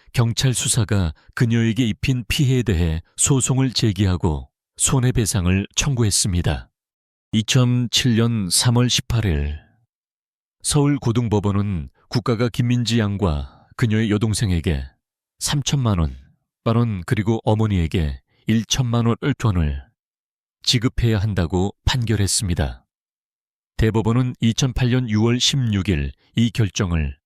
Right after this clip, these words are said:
최종 확정했습니다. 이천오 년 사월 김민지 양과 그녀의 어머니는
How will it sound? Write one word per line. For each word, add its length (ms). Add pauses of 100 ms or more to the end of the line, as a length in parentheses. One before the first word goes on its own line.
(260)
최종 520
확정했습니다. 1000 (640)
이천오 480
년 180
사월 540 (220)
김민지 520
양과 280
그녀의 400
어머니는 680